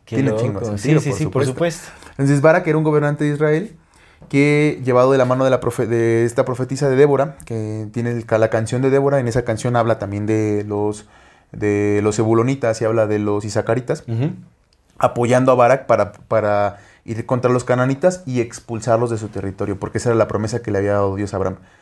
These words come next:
Speaker 2: que Abraham iba a expulsar a los cananitas de su territorio,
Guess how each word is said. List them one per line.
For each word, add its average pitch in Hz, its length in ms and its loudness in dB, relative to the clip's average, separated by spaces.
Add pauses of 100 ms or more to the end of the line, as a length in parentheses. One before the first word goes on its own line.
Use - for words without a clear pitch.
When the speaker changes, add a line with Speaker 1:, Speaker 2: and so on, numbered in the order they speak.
(100)
Speaker 2:
que - 100 -6
Abraham 113 300 0 (160)
iba 107 220 0
a 98 60 4
expulsar 104 680 -2
a 107 100 -6
los 101 180 -8
cananitas 107 480 -6
de 101 80 -12
su 95 120 -14
territorio, 90 440 -12